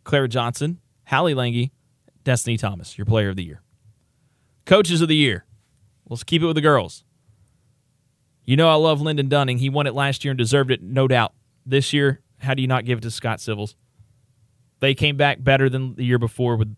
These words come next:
basically the same team. Basically the same team. Add Destiny Thomas, then they start rolling everybody.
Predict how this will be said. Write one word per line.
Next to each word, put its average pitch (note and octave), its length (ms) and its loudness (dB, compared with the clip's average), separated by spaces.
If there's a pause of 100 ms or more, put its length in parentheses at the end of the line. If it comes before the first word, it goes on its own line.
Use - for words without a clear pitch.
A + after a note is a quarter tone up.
basically B2 460 -2
the A2 80 -4
same G#2+ 260 -4
team. G2 300 -8 (240)
Basically C#3 520 -2
the B2+ 80 0
same B2 300 -2
team. A#2 340 -4
Add B2+ 220 -2
Destiny B2+ 320 -6
Thomas, A2+ 400 -2 (260)
then B2+ 120 -2
they A#2+ 100 0
start G#2+ 220 -2
rolling A2+ 300 0
everybody. F#2 460 -4